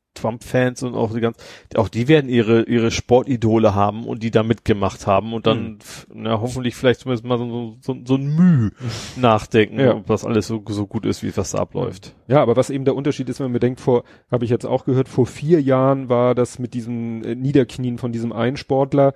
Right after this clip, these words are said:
Speaker 1: Mhm.
Speaker 2: der ja dann komplett, äh, ja, wie ein Aussätziger behandelt wurde, keinen Verein seitdem mehr hat.
Speaker 1: Ja.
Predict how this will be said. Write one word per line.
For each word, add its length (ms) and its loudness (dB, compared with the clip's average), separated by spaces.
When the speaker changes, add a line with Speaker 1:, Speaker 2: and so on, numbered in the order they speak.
Speaker 1:
Mhm. 220 -12
Speaker 2:
der 120 8
ja 120 6
dann 400 0
komplett, 420 0
äh, 240 -8
ja, 280 0
wie 100 -4
ein 60 0
Aussätziger 580 0
behandelt 400 0
wurde, 240 0
keinen 560 0
Verein 340 0
seitdem 360 2
mehr 160 2
hat. 360 -2
Speaker 1:
Ja. 200 2